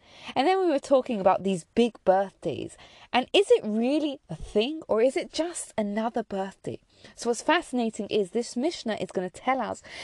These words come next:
that the different stages of life call for a different emphasis. While as people, we have to have consistency. We have to keep on putting in the effort, and we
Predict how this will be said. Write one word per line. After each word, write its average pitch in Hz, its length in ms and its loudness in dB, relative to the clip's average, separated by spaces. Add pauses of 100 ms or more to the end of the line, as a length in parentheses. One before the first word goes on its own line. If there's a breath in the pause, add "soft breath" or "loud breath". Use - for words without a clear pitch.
(120)
that 220 160 2
the 254 240 4
different 339 480 0
stages 240 480 -2
of 196 160 0
life 190 480 -2 (160)
call 294 520 2 (280 loud breath)
for 254 200 2
a 220 60 2
different 240 460 -2
emphasis. - 800 -6 (680)
While 190 140 2
as 202 120 2
people, 302 340 2
we 240 100 -4
have 320 220 -4
to 349 100 -2
have 294 200 -6
consistency. - 840 -6 (300 loud breath)
We 240 80 0
have 233 120 0
to - 80 -2
keep - 300 0
on 311 120 0
putting 269 280 0
in 247 140 -2
the 240 160 -4
effort, 233 260 -2
and 190 80 -10
we 185 120 -10